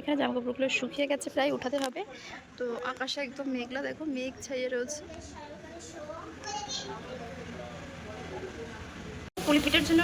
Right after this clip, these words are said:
নারকেলটা আমি দিয়ে দিয়েছি কড়াইয়ের মধ্যে। আমার কাছে চিনি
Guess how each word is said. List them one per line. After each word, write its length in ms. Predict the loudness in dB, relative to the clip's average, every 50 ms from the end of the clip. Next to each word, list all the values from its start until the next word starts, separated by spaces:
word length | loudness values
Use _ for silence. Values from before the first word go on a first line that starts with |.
| 10 8
নারকেলটা 380 | 8 8 6 4 4 6 8 8 8
আমি 140 | 8 6 4 4 2 0 -2 -2 -4 -4 0 2
দিয়ে 120 | 2 4 4
দিয়েছি 220 | 4 2 2 2 2 4
কড়াইয়ের 300 | 6 8 8 8 8 8 8
মধ্যে। 300 | 6 4 2 0 2 2 2 2 0 -2 -4 -4 -2 2 4
আমার 140 | 6 6 6 6
কাছে 160 | 4 2 2 0 2
চিনি 180 | 2 2 4